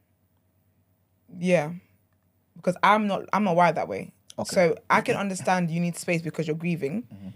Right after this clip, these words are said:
Speaker 1: However, I can, I will let you know that I'm here should you need anything.
Speaker 2: Okay.
Speaker 1: Things might change. Things might change. You might not need space this time. But if the hundredth time you're telling me you need space,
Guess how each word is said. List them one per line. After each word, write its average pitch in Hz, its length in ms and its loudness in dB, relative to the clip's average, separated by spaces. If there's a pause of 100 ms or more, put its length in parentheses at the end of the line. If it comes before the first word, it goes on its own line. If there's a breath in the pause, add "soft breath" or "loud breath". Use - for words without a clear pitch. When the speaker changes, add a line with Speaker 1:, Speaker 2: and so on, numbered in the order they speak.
Speaker 1:
However, 175 560 2
I - 80 -2
can, 165 400 -4 (100)
I 170 80 2
will 170 160 2
let 202 180 2
you 185 140 0
know 180 460 0 (420)
that 160 80 0
I'm 160 140 2
here 175 500 0
should 190 300 -4
you 170 60 -4
need 165 100 -4
anything. 151 420 -8 (440 soft breath)
Speaker 2:
Okay. - 220 -10
Speaker 1:
Things 247 240 0
might 180 180 0
change. 165 500 -6 (420)
Things 240 180 -2
might 196 160 0
change. 190 120 -6
You 185 60 -2
might 214 120 0
not 190 100 -4
need 190 140 -4
space 196 240 -2
this - 160 -12
time. 175 320 -4 (360 soft breath)
But 175 140 0
if - 220 -2 (320)
the 180 160 2
hundredth 220 380 0
time 185 180 0
you're 175 100 -2
telling 196 160 -4
me 180 60 -2
you 170 140 -2
need 180 140 -2
space, 156 480 0